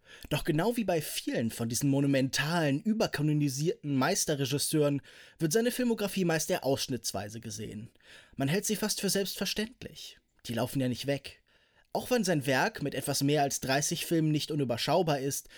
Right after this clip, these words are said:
werden große Teile davon meist nur von engagierten Fans und Komplettisten wahrgenommen. Das liegt wohl auch daran, dass gerade sein Spätwerk sich nicht lückenlos in die allgemeine Vorstellung von Kurosawa fügt.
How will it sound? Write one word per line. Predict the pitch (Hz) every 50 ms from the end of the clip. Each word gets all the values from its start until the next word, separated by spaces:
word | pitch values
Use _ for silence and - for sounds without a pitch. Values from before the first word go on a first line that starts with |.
| - - - -
werden | - 170 165 147
große | - 123 127 151 185 - - 247 247
Teile | - - 214 208 214 214 208
davon | 202 202 202 - - 196 180
meist | 160 156 147 151 156 151 - -
nur | 165 151
von | - 170 165
engagierten | 147 151 151 147 - - 156 156 - 143
Fans | 131 - - 135 127 127 127 139 - - -
und | 156 - -
Komplettisten | - 190 185 - 254 247 - 190 160 - - - - 117
wahrgenommen. | - - - - - - 78 78 - 82 123 135 _ _ _ _ _ _ _ _ _ _ _ _ _ _ _ - - -
Das | - 165 170
liegt | 226 277 - -
wohl | 226 208
auch | 135 123 -
daran, | - 120 107 123 117 127 127 131 135 135 - -
dass | 131 - -
gerade | 170 147 156 208 226 202
sein | 208 202 190
Spätwerk | - - - - 214 214 220 - - 151 131 127 -
sich | 151 139 -
nicht | 151 156 156 - -
lückenlos | 160 165 180 - - 165 170 180 185 175 -
in | 175 156
die | 160 -
allgemeine | 131 139 127 131 127 120 123 131 -
Vorstellung | - - 123 113 - - 120 110 120 120
von | - - 135
Kurosawa | - 139 127 147 156 - 180 175 170 147 135 117
fügt. | - - - - 147 - - - -